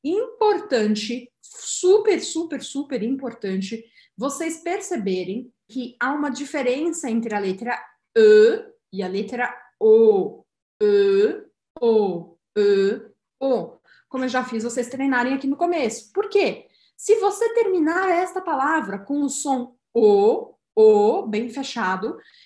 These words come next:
isso vai parecer que você está falando fazer-se cortar os cavalos. Cavalo, chevaux, cabelo, cheveux. Cheveux, cheveux, cheveux, cheveux.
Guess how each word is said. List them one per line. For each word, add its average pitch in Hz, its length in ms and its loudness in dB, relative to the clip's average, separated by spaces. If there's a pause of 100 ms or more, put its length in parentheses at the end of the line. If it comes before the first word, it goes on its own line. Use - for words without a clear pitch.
(160)
isso 285 240 -4
vai 277 160 0
parecer 247 400 -6
que - 80 -16
você 247 140 -6
está 262 180 -8
falando 277 420 -6 (400)
fazer-se 247 600 -2
cortar 277 500 -2
os 277 200 -8
cavalos. 294 1200 0 (200)
Cavalo, 202 800 -4
chevaux, 226 880 0 (300)
cabelo, 226 680 0
cheveux. 196 960 -4 (320)
Cheveux, 220 840 -4
cheveux, 214 600 -4 (160)
cheveux, 220 840 -6
cheveux. 233 600 -6